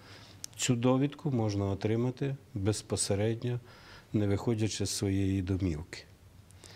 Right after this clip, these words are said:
Цілий ряд інших, комунальні платежі, пенсійний фонд і так далі, можна всю інформацію необхідну також мати в себе в домівці.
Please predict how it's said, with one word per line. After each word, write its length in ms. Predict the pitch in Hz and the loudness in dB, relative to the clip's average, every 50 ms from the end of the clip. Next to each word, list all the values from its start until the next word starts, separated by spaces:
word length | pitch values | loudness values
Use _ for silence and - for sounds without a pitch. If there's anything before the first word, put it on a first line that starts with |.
| - - - - - - - - | -20 -20 -20 -20 -20 -20 -18 -4
Цілий 320 | - - - 156 156 165 160 | 4 6 8 8 10 10 8
ряд 220 | 160 160 151 - - | 8 6 4 2 4
інших, 760 | 156 147 131 120 107 92 - - 95 92 87 - - - - - - - - - - - - - - - - - - - - - | 6 6 6 6 4 2 0 -2 -4 -4 -4 -6 -12 -16 -16 -18 -20 -20 -20 -20 -20 -20 -20 -20 -20 -20 -20 -20 -20 -20 -14 -2
комунальні 720 | - - 135 139 143 135 123 120 120 117 113 110 110 107 | 2 4 4 6 6 4 4 2 2 2 2 2 0 0
платежі, 640 | 104 - - 104 104 98 - 107 101 95 101 104 104 | -2 -2 -4 -4 -4 -4 -2 -2 -2 0 0 -2 -2
пенсійний 840 | 95 - 123 123 117 - - - 110 110 110 107 104 104 104 104 104 | -2 -2 -2 -2 -2 -2 -2 0 0 2 2 2 0 0 0 0 -2
фонд 420 | 101 - - 110 110 107 104 104 98 | -4 -4 -4 -2 -2 0 -2 -2 -4
і 60 | 104 101 | -6 -6
так 220 | - - 107 107 | -4 -4 -4 -2
далі, 360 | 117 156 170 180 175 147 120 - - - - - - - - - - - - - | 0 0 2 2 2 0 -2 -6 -10 -16 -18 -18 -18 -18 -20 -20 -20 -6 -2 0
можна 640 | 117 120 120 123 120 110 101 101 107 107 107 104 101 | 2 4 4 4 4 2 2 0 0 2 2 0 0
всю 380 | 98 - - - - 131 139 | -2 0 0 0 4 4 4
інформацію 720 | 151 165 170 - - 170 165 175 170 165 151 - - 156 143 | 4 4 2 2 0 0 0 2 0 0 -2 -2 -2 0 0
необхідну 680 | 139 135 135 131 127 - - 139 127 120 123 123 120 | 2 2 0 -2 -2 -2 -2 -2 0 0 0 -2 -2
також 520 | 117 - - 107 104 104 - - 113 104 98 | 0 2 2 2 2 2 0 -2 -4 -2 0
мати 340 | 101 98 101 101 98 - 98 | 0 0 0 0 0 -2 -4
в 60 | - | -2
себе 300 | - - 104 90 92 98 | 0 0 0 0 0 -2
в 100 | 85 85 | -2 -2
домівці. 600 | 90 98 92 92 78 71 73 - - - - - | -2 0 0 0 0 -2 -6 -8 -10 -10 -10 -10